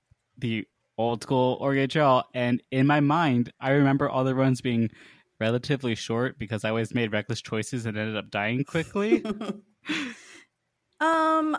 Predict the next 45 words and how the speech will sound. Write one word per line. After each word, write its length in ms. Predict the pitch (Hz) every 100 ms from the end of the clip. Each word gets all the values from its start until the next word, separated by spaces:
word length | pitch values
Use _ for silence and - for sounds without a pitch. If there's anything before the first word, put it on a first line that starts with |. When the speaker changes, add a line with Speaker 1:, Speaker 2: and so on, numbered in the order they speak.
| -
Speaker 2:
I 100 | 262
think 240 | - 247
it's 160 | 302 339
about, 880 | 254 - _ 175 180 180 185 185 - - _ _ _ _ -
it's 160 | 233
hard 340 | - 190 185 185
because 200 | 190 185
I 100 | 170
only 180 | 170 175
play 340 | 180 147 160
it 180 | 165 -
in, 160 | 160 156
like, 300 | 151 147 -
ten 180 | 180 151
or 60 |
fifteen 400 | 160 156 - 131
minute, 340 | 156 151 147 -
like, 260 | 151 - -
chunks 360 | 143 143 -
usually, 520 | 165 170 175 175 175
because 340 | 175 170 170 147
I 80 | 147
can 160 | 160
just, 220 | 139 151
like, 340 | 160 135 131 - _ _ _ _ -
it 140 | 190
has 160 | 202 185
a 60 |
really 180 | 175 170
good, 220 | 170 165
like, 160 | 160 156
cloud 320 | - 139 156
save, 360 | - 170 165 170
so, 160 | -
like, 460 | 135 127 127 - _ _ _ _ _ _ _ _ -
I'm 240 | 151 131
not 200 | 156 151
super 240 | - 151 170
worried 220 | 160 160
about 180 | 170 175
it, 60 |
but 140 | - 156
I 60 |
think 340 | 185 302 294 254
maybe 920 | 208 196 190 196 214 214 220 214